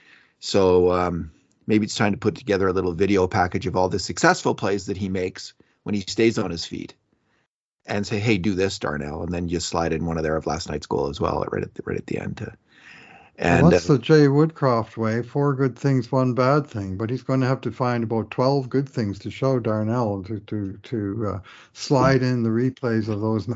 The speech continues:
Speaker 2: those major mistakes tonight. Sorry, David. <laughs>
Speaker 1: Thirty, thirty.
Speaker 2: I make you snort your, uh,
Speaker 1: Thirty
Speaker 2: your
Speaker 1: good things.
Speaker 2: coffee.
Speaker 1: They're gonna have to spend, like, an hour looking at all the good things he did for the last year and then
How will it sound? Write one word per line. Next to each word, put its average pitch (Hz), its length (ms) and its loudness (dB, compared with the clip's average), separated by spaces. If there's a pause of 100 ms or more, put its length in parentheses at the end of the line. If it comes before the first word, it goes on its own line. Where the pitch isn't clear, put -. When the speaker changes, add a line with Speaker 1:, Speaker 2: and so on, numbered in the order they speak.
(140)
Speaker 2:
those 107 280 -6
major 117 360 -2
mistakes 117 500 -4
tonight. 113 500 -4
Sorry, 101 300 -4
David. 113 320 -12 (400)
<laughs> - 380 -20
Speaker 1:
Thirty, 123 460 6 (540)
thirty. 131 380 6
Speaker 2:
I - 40 6
make - 140 -2
you 127 60 0
snort 123 420 0
your, 110 440 0
uh, 90 60 -6 (580)
Speaker 1:
Thirty 127 460 4
Speaker 2:
your 135 100 -6
Speaker 1:
good 113 280 0
things. 113 180 -6
Speaker 2:
coffee. 123 380 -4 (580)
Speaker 1:
They're 131 320 0
gonna 120 140 2
have 113 80 4
to 117 80 -8
spend, 117 220 0
like, 113 160 2
an 104 80 -2
hour 107 320 4
looking 104 260 -2
at - 100 -2
all 98 140 0
the 104 80 -6
good 98 220 -4
things 101 200 -8
he 104 140 -6
did 101 220 -2
for - 100 -10
the - 80 -2
last 98 320 -4
year 98 300 -4 (420)
and - 100 -6
then 101 140 0